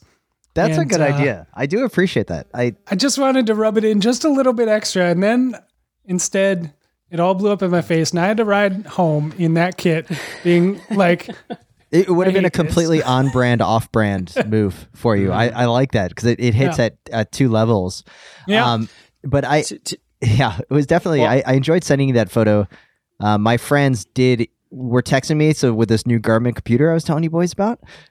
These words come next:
Speaker 1: now I get the text messages on the screen. And there was a lot of, uh,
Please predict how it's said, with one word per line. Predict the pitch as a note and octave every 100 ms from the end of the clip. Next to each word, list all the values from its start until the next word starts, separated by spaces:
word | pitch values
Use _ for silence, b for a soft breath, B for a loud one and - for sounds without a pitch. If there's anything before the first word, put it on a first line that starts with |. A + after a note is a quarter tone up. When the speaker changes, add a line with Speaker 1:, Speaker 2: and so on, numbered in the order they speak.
| -
Speaker 1:
now | A#2+
I | C#3
get | C#3
the | B2
text | - B2+ -
messages | C#3+ D#3 D3 B2
on | A2+
the | A2+
screen. | - A2+ B2 G#3+ - _ b b b b -
And | C#3+
there | C3+
was | C#3+
a | C3+
lot | B2 C#3+
of, | D3 B2+
uh, | C3 B2 A#2+